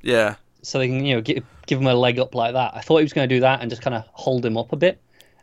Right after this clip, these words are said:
Speaker 2: but then, no. Just climbs
Speaker 1: It
Speaker 2: around on him.
Speaker 1: Instead, while they're both topless, we get this extremely homoerotic scene of them kinda cuddling each other and trying to, like, figure out the best way of doing this. And I'm like,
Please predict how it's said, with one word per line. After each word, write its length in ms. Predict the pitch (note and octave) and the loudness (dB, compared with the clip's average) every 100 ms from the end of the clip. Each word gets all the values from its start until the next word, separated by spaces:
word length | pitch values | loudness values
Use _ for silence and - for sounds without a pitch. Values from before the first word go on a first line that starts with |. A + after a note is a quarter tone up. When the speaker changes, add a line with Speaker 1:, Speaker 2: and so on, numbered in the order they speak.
| _ _ - | _ _ -4
Speaker 2:
but 100 | C3+ | 2
then, 300 | C3+ C3 - _ _ | 2 2 -6 _ _
no. 400 | C3 A#2+ B2 D#3 - - _ _ _ - | -2 2 2 2 -4 -20 _ _ _ -18
Just 200 | - - | -16 -6
climbs 360 | - C3+ C3+ C3 | 2 4 4 4
Speaker 1:
It 20 | |
Speaker 2:
around 360 | A#2 A2+ B2 | 4 2 2
on 100 | C3+ | 0
him. 140 | D#3 F#3 - - | 0 -4 -8 0
Speaker 1:
Instead, 680 | D#3 E3 - G#3+ G3+ D#3 B2+ | 2 2 4 6 8 6 6
while 160 | E3 | 4
they're 100 | F#3 | 6
both 300 | F3 D#3+ D#3 | 2 0 -2
topless, 540 | - D3+ D#3 - B2+ - | 2 4 6 2 -4 -2
we 80 | B2+ | -2
get 120 | - | -2
this 200 | B2 - | -2 -2
extremely 420 | - - D#3 D#3 | -4 -2 0 0
homoerotic 640 | D3 C#3+ C#3 B2+ B2+ B2+ | 2 2 4 2 0 -2
scene 340 | - D3 A#2+ A2+ - - | -2 0 -2 -4 -10 -4
of 120 | B2+ | 0
them 160 | C#3 D#3 | 0 -2
kinda 220 | E3+ C#3+ | -4 -6
cuddling 460 | - D#3 C#3 C3+ | -2 -2 0 -2
each 200 | A#2+ F2 | -4 -4
other 260 | B2+ A2 A2+ - - | -2 0 -2 -4 -6
and 160 | A#2+ | -4
trying 320 | - C#3+ C#3+ C3+ | 2 4 4 0
to, 120 | C3+ | 0
like, 340 | B2+ A2 - - - - - | 0 -2 -8 -16 -20 -20 -20
figure 360 | - D#3 D3+ D3+ | 0 2 6 4
out 100 | C3+ | 4
the 60 | B2+ | 0
best 320 | C#3 C#3 - | 2 2 0
way 120 | B2+ | -2
of 120 | A#2 | -2
doing 300 | A2+ C3+ A#2 | -2 -2 -2
this. 400 | G#2 G2 - - - - - - | -2 -4 -4 -4 -8 -16 -20 -6
And 140 | B2 A#2+ | 0 2
I'm 120 | A#2 | 2
like, 340 | A#2+ - - | 0 -4 -12